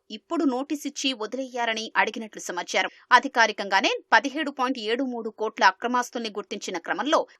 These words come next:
అలాంటి ప్రసక్తే లేదని ఏసీబీ తేల్చి చెప్పినట్లు సమాచారం. సోదాల సమయంలో అతడింట్లో ఆస్తులకు సంబంధించిన దస్త్రాలు తప్ప ఒక్క పైసా లభించకపోవడం ఆశ్చర్యం కలిగించింది. అయితే ఆరు నెలల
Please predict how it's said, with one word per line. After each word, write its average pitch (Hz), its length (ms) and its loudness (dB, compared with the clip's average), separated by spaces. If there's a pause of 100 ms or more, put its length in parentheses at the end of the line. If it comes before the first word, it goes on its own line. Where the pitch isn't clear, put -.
అలాంటి 285 360 4
ప్రసక్తే 247 540 0
లేదని 214 300 0 (420)
ఏసీబీ 240 320 0 (120)
తేల్చి 233 340 0
చెప్పినట్లు 196 500 -8
సమాచారం. 170 460 -2 (280)
సోదాల 294 420 4 (100)
సమయంలో 185 380 -4 (240)
అతడింట్లో 277 460 -2 (160)
ఆస్తులకు 339 480 -2
సంబంధించిన 277 520 0 (120)
దస్త్రాలు 262 460 0
తప్ప 220 180 0 (440)
ఒక్క - 200 0
పైసా 277 380 2 (100)
లభించకపోవడం 214 760 -2 (180)
ఆశ్చర్యం 330 500 -2
కలిగించింది. 180 500 -4 (380)
అయితే 190 260 0 (140)
ఆరు 311 140 10 (100)
నెలల 311 200 4